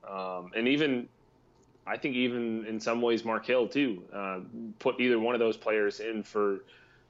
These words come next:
um, for Taku, I would assume. And, and I think things are gonna be a lot different. Um, because like you said, I think Taku and Maria kinda just do the same thing. Or, or either one, I think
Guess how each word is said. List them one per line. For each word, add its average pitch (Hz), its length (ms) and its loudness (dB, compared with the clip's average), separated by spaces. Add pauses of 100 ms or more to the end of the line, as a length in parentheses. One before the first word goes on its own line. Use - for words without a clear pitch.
(320)
um, 92 440 -4 (1120)
for 110 160 -2
Taku, 127 440 2
I 95 100 2
would 95 120 -2
assume. 101 380 -8
And, 98 220 -6
and 98 200 -8
I 95 120 0
think 139 280 -2
things 135 220 4
are 120 80 4
gonna 117 140 0
be 113 100 2
a 104 60 2
lot 110 300 -2
different. 110 360 -6 (920)
Um, 87 500 -8 (460)
because - 240 0
like 185 180 2
you 160 80 0
said, 151 200 0
I 135 80 0
think 175 220 -8
Taku 143 480 -4
and 113 280 -8 (300)
Maria 113 480 0
kinda 135 400 -2
just 123 260 -4
do 120 200 -2
the 107 100 -6
same 113 400 -2
thing. 107 680 -4
Or, 110 140 2
or 127 240 2 (100)
either 170 180 6
one, 185 200 2 (440)
I 160 80 0
think 160 320 -2